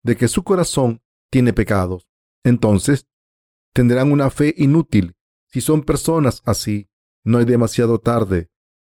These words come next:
para creer en el Evangelio del agua y el Espíritu de todo corazón. Pero si aceptan este verdadero Evangelio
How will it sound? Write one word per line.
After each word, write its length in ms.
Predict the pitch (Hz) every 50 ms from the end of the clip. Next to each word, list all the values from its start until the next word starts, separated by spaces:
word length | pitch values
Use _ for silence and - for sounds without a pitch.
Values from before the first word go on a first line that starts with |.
| _ _ -
para 240 | 131 127 123 117
creer 520 | - - 127 120 120 131 143 139 117 98 - _ _ _ _
en 140 | - 127 120
el 120 | 123 117
Evangelio 460 | 120 117 120 120 - - 160 160 165 156
del 180 | 151 143 139
agua 240 | 147 156 - - 113
y 20 |
el 80 | 98 92
Espíritu 640 | 92 - - - 107 98 98 95 - - 101 98 - _ _ _ _ _ _
de 100 | - 113
todo 240 | 104 113 110 107 104
corazón. 580 | - 104 98 95 - - 110 101 98 92 90 _ _ _ _ _ _ _ _ _ _ _
Pero 180 | - 123 123 117
si 120 | - 131
aceptan 520 | 120 - - 135 131 120 - - 123 123 127
este 260 | 127 120 - - 123
verdadero 400 | 117 120 117 113 113 117 117 113
Evangelio 680 | 113 110 107 104 - 120 113 107 101 107 110 107 107